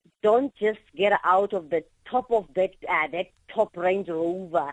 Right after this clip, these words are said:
empty-handed without that bottle that you prefer. <laughs> It's what I own. Otherwise,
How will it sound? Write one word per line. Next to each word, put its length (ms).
empty-handed 720
without 480
that 300
bottle 480
that 280
you 280
prefer. 720
<laughs> 600
It's 220
what 220
I 220
own. 380
Otherwise, 600